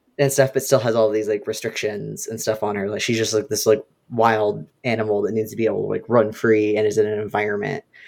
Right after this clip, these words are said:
that is, um, not conducive, uh,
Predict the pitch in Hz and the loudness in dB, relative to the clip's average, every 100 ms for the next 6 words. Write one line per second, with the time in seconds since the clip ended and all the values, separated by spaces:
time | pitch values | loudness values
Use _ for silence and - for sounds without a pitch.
0 | - - - 117 107 - 110 104 101 101 | -20 -12 0 4 4 4 4 4 2 -4
1 | - 104 101 98 98 - _ _ _ - | -4 -2 -4 -6 -8 -14 _ _ _ -2
2 | 123 110 - 110 110 - 101 95 - - | 0 0 -2 0 0 2 2 0 -8 -16
3 | _ _ _ _ - 110 101 98 | _ _ _ _ -6 -4 -4 -8